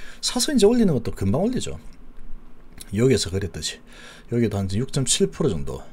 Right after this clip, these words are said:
밀어 올렸죠. 이런 흐름이 또 나올 겁니다. 이제 거의 뭐 지금 삼십 선을, 어,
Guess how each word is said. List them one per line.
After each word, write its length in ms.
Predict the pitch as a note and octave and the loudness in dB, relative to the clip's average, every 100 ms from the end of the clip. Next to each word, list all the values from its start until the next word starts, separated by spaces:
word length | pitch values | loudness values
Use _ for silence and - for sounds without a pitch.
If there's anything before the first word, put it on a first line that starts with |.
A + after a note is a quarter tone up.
| - - - - - | -18 -20 -20 -16 -6
밀어 300 | F2+ C#3 C#3 | 2 4 4
올렸죠. 360 | D3+ - - - - - - - | 2 -2 -8 -10 -10 -6 -6 -6
이런 340 | F2 A2 C#3+ B2 | -4 0 0 2
흐름이 440 | A2 C#3 F#2 D#3 D#3+ | 4 4 4 4 4
또 100 | F2 | 2
나올 220 | E2 A#2 | 2 0
겁니다. 320 | - D#2 - - - | 0 -2 -2 4 4
이제 280 | D#2+ D#2+ E2 - - - - | 4 -2 -2 -4 -8 -6 4
거의 160 | A#2 | 6
뭐 100 | E3+ | 6
지금 180 | C3 D3 | 6 4
삼십 400 | - - - A3+ | 2 2 2 2
선을, 640 | - D#3+ B2+ C3+ G2 D2+ - - - - - - | 4 4 6 4 4 0 -4 -6 -8 -4 -2 0
어, 260 | - E2 | 0 -2